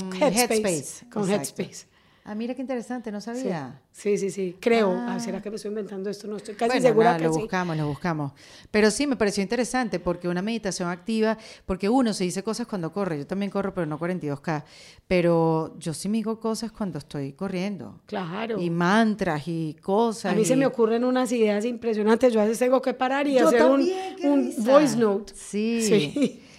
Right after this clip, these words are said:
Speaker 2: Las mejores ideas se me han ocurrido en una, en una trotadora, una caminadora de esas.
Speaker 1: ¿Y no corres en la calle?
Speaker 2: No.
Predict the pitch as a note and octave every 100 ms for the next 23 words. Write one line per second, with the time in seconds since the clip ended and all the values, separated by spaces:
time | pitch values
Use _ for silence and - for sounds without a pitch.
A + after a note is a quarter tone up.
0 | - F#3 F3+ F3 G3+ A3+ G3+ G3+ G3 F3+
1 | F3+ F#3+ G3 - G3+ F#3+ E3 E3 F#3 F#3+
2 | F#3 E3 D#3 E3 F3+ E3 - E3+ D#3 E3
3 | F#3 F#3+ D3+ D3+ D#3 D#3 D#3 E3 E3 E3
4 | D3 C#3+ D3 D3+ C#3 - - - _ -
5 | A#3+ B3 C4 C4 B3 A3+ G#3 F#3 G3+ _
6 | _ _ _ F#3+ G3 G3